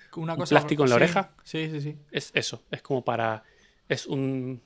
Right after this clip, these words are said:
Speaker 2: un tag R F I D que identifica una vaca.
Speaker 1: No, hombre, no, pero yo pensé que los granjeros le seguían poniendo nombres a los animales.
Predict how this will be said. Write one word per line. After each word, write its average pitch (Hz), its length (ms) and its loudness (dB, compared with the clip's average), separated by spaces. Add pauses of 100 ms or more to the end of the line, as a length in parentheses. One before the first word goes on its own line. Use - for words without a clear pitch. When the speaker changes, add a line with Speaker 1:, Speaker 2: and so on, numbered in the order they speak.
(180)
Speaker 2:
un 127 240 -8
tag 151 400 2
R 135 240 0
F 160 180 0
I 170 40 2
D 226 200 -4 (500)
que - 100 0
identifica 127 360 -2
una 110 140 -2
vaca. 101 240 -8 (500)
Speaker 1:
No, 139 200 -6
hombre, 139 220 -2
no, 147 280 -4
pero 143 140 0
yo 151 120 -4
pensé 180 300 -6
que 175 80 -4
los 165 180 0
granjeros 151 760 -2
le 143 260 0
seguían 143 320 -2
poniendo 147 320 -2
nombres 139 380 -4
a 139 60 -4
los 127 120 -8
animales. 131 560 -10